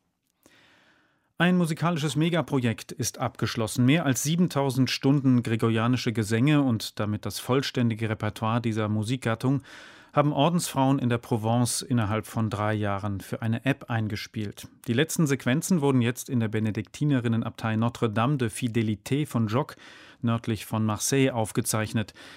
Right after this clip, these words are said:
Das teilten die Macher der App namens Neumts der katholischen Nachrichtenagentur mit. Motor des internationalen Projekts ist der U-S-Amerikaner John Anderson, dessen Tante einer der Ordensfrauen ist.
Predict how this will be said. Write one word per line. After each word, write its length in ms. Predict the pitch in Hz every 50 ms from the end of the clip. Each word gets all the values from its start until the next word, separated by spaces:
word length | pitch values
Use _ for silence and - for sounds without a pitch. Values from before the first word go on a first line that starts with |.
| - - - - - _
Das 140 | - 131
teilten 320 | - - 127 123 120 120 120
die 80 | 107
Macher 300 | 104 110 110 117 117 113
der 160 | 107 113 - -
App 160 | 113 - -
namens 440 | 110 104 104 104 104 101 - - -
Neumts 640 | 107 104 107 113 123 131 127 117 - - - -
der 160 | - - 104 101
katholischen 640 | - 110 104 - - 113 107 104 101 - - 104
Nachrichtenagentur 960 | 101 101 98 - - 95 - - - 107 107 110 107 95 104 101 92 - 110 92
mit. 280 | 95 - - - - - _ _ _
Motor 360 | - 127 123 156 156 175 175
des 120 | 170 139 120
internationalen 640 | 139 131 120 123 117 113 104 - 120 113 107 107 104
Projekts 480 | - 113 110 113 151 151 - - - -
ist 220 | - 113 - -
der 120 | 113 110
U-S-Amerikaner 760 | 117 123 123 113 - 127 123 113 107 104 - 113 110 110 110 104
John 240 | - 110 107 110
Anderson, 560 | - 120 123 131 123 110 - - 104 107 98 - - - - - - - - - -
dessen 260 | 113 - - 113 95
Tante 480 | - - 110 117 113 - 113 107 - -
einer 320 | 117 117 110 110 98 92
der 180 | - 113 - 107
Ordensfrauen 760 | 110 107 104 110 104 - - - - 107 104 101 101 101 127
ist. 320 | 120 101 - - - -